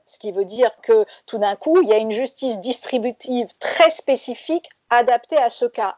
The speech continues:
Or, ce qui est compliqué en ce moment, c'est que nous sommes en raréfaction de moyens et que donc là, il y a une espèce de concurrence atroce entre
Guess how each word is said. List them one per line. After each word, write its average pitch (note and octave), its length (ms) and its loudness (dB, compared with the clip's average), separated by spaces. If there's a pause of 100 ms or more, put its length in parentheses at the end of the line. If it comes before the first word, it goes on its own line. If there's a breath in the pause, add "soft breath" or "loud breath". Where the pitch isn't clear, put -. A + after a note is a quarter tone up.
Or, C4+ 400 0 (220 loud breath)
ce - 120 -20
qui - 80 -6
est C#4 80 -2
compliqué C4+ 440 -4
en G3+ 120 -4
ce - 120 -14
moment, A3+ 260 -2
c'est - 200 -4
que - 100 -8
nous - 60 0
sommes C#4 240 4
en A3 100 8
raréfaction A3 680 0
de G#3 40 -10
moyens G3+ 360 0 (220 loud breath)
et A3 100 2
que - 80 6
donc C#4 300 4
là, C#4 160 4
il B3+ 60 0
y B3 40 4
a A3+ 40 8
une A3+ 120 0
espèce G#3+ 320 2
de G#3+ 80 0
concurrence A#3+ 600 0 (200)
atroce - 540 0 (260 loud breath)
entre A#3+ 320 4